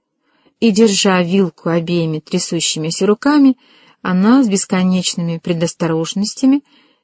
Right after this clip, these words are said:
поджарила два толстых ломтя булки, с любовной старательностью подрумянив их сверху.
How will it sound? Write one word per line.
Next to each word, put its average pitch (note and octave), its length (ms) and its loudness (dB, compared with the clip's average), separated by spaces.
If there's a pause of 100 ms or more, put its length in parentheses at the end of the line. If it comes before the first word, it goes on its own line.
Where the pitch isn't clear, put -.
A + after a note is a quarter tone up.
(140)
поджарила G#3+ 560 2
два G3 320 0
толстых A3+ 600 0
ломтя F#3+ 580 0
булки, F3 600 -4 (640)
с - 160 -6
любовной G3 580 4
старательностью G3+ 920 0
подрумянив E3+ 800 -2
их G3+ 240 -4
сверху. F3 760 -6